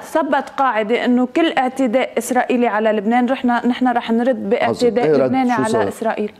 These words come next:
Speaker 2: رد شو صار؟ ما فاتت غزة حماس على إسرائيل بسبعة، آه، أكتوبر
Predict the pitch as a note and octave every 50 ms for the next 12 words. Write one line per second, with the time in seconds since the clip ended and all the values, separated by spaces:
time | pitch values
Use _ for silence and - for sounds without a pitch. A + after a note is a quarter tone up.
0 | - - - E3 E3+ D#3 - - D3+ D3 - - C#3+ B2+ A2+ - - - - -
1 | - - - - - - - - - - - - - E2+ F#2 F#2 - C3+ C#3+ C#3+
2 | C#3 F2+ - F#2 G#2 A2 G#2 F2 G2+ G2+ F2+ E2 E2 D#2 D#2 D#2 D2+ D2 C#2 -
3 | - G#2+ G#2 A2+ A#2+ A#2 G2 - - F2+ F#2+ F#2 D#2+ F2+ - - - - G2+ G#2
4 | G#2 G2 D#2+ D2+ E2 D2+ D#2+ - A2 G2 E2 F2+ D2 B1 E2 E2+ C#2+ C#2+ D2+ C#2+
5 | F#2 - - A2 G#2+ G#2 F#2+ -